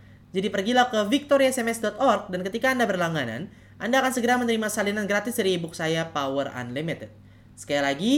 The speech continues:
websitenya adalah victory S M S dot org. Dan juga, saya ingin berbagi lebih banyak firman Tuhan dengan Anda. Jadi izinkan saya mendorong Anda untuk berlangganan saluran YouTube kami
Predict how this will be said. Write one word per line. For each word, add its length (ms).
websitenya 400
adalah 240
victory 400
S 80
M 160
S 160
dot 160
org. 400
Dan 160
juga, 320
saya 240
ingin 160
berbagi 320
lebih 240
banyak 240
firman 240
Tuhan 160
dengan 160
Anda. 400
Jadi 160
izinkan 400
saya 160
mendorong 380
Anda 180
untuk 160
berlangganan 480
saluran 460
YouTube 260
kami 400